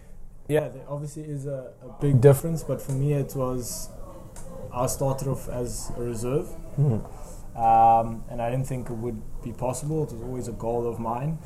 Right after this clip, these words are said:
Speaker 1: and I know it's a goal of many, like, people, and I wanna be, like,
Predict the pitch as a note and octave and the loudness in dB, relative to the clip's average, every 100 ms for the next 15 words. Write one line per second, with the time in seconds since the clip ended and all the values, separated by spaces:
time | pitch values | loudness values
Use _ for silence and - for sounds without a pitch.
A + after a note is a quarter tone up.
0 | - A2 A#2 A2+ A#2 A#2 A#2 A#2 A2 A2 | -10 -8 -4 -2 0 2 2 -2 -2 2
1 | A2+ A2 G#2+ A2 A#2+ A#2+ A#2 A2 - - | 2 2 -2 -4 -4 -4 -6 -8 -8 -10
2 | - - - - - A2 G#2 - B2+ C#3 | -12 -14 -14 -14 -12 -10 -10 -6 -4 0
3 | C#3 A#2 A#2 A#2+ A#2+ B2 A#2+ A#2+ A#2 A2+ | 0 0 -2 0 0 -2 -4 -4 -2 -4
4 | G#2+ | -6